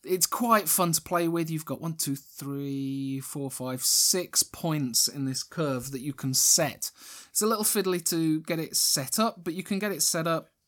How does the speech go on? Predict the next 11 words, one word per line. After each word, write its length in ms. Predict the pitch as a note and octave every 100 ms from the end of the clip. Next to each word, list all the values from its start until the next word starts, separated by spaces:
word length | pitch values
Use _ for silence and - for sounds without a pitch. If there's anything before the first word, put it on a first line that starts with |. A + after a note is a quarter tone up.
| _ _ _ -
and 840 | C#3+ D3 C#3+ C#3 C3+ C#3 C#3 C3 - _
you 140 | D3+ C3
can 280 | - C3+ C3 -
play 180 | F#3
around 320 | D3 C3+ C3 B2+
with 160 | B2
that 240 | C3 B2+ -
and 200 | C3 B2+
change 280 | C#3+ B2+
your 80 | -
coil 380 | - B2+ B2+ B2+